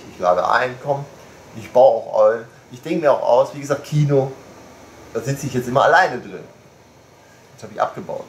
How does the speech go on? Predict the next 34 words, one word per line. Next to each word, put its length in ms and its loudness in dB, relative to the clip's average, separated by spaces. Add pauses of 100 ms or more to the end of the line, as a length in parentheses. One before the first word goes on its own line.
(540)
Ich 60 -16
habe 100 -12
jetzt 140 -14
ein 120 -8
eigenes 340 -2
für 100 -8
mich 220 -6
und 120 -6
gutes. 240 -8 (720)
Für 60 -4
die 100 6
Masse 360 2
war 100 4
alles 240 -4
gedacht, 300 -8 (680)
alles 280 -4
gedacht. 280 -6 (360)
Es 160 -12
wird 240 0 (1300)
herangekarrt, 1120 -2 (440)
den 180 -6
Leuten 300 6
gezeigt, 600 0 (260)
es 140 -14
geht 200 -8
schon 180 -2
los, 180 -2
nee, 600 -2 (120)
drei 280 0 (120)
D 300 2
Scheiße. 800 -8 (580)
Und, 120 -10 (500)
ja, 280 -6 (140)
ist, 140 -12